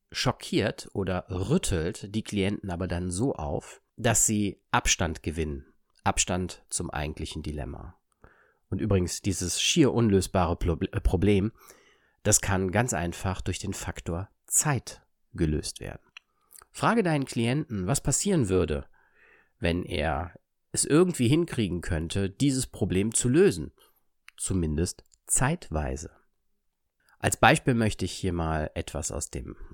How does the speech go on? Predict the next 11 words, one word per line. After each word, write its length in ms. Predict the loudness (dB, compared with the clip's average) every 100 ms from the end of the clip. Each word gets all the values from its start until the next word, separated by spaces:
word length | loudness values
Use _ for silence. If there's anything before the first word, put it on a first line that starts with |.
| -8 0
Arbeits- 600 | 4 4 4 2 2 -2 _ _ _ _
und 240 | -10 -8 -2
Angestelltenkontext 1300 | 0 0 0 -2 -4 -8 -10 -6 -6 -4 -6 -6 -6
bringen. 320 | -4 -4 -8 _ _ -20 -20 -20 -18
Ein 320 | -8 -6 -4 2
sehr 140 | 2
prominenter 560 | 4 4 4 2 0 -2
Kollege 360 | 0 0 0
von 220 | -2 -2
mir, 220 | -2 -2 -2
der 360 | -2 -2 -6